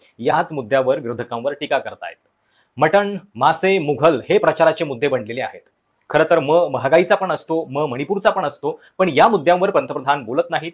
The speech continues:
त्याऐवजी मटण हा निवडणुकीचा मुद्दा बनलेला आहे. विश्वास ठेवा, आपण दोन हजार चोवीस मध्ये आहोत, देशाच्या स्वातंत्र्याला पंच्याहत्तर वर्ष झाली आहेत आणि निवडणुकीमध्ये कोण कधी मटण खातंय, कसं मा-, मासे खातानाचा व्हिडिओ दाखवतंय,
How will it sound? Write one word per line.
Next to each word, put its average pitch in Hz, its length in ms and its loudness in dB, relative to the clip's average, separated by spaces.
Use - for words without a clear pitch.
त्याऐवजी 139 520 0
मटण 143 460 4
हा 170 60 4
निवडणुकीचा 151 580 -2
मुद्दा 127 280 -2
बनलेला 120 380 -6
आहे. 101 240 -12
विश्वास 170 360 0
ठेवा, 165 180 4
आपण 165 220 2
दोन 143 120 -2
हजार 143 180 0
चोवीस 196 420 -2
मध्ये 175 160 4
आहोत, 127 260 4
देशाच्या 190 380 4
स्वातंत्र्याला 147 500 2
पंच्याहत्तर 190 560 2
वर्ष 190 180 2
झाली 127 280 0
आहेत - 120 -8
आणि 170 160 0
निवडणुकीमध्ये 160 680 2
कोण 214 360 2
कधी 156 280 2
मटण 180 320 0
खातंय, 151 320 2
कसं 180 300 4
मा-, 147 160 6
मासे 143 320 0
खातानाचा 165 360 2
व्हिडिओ 143 280 -2
दाखवतंय, 131 460 0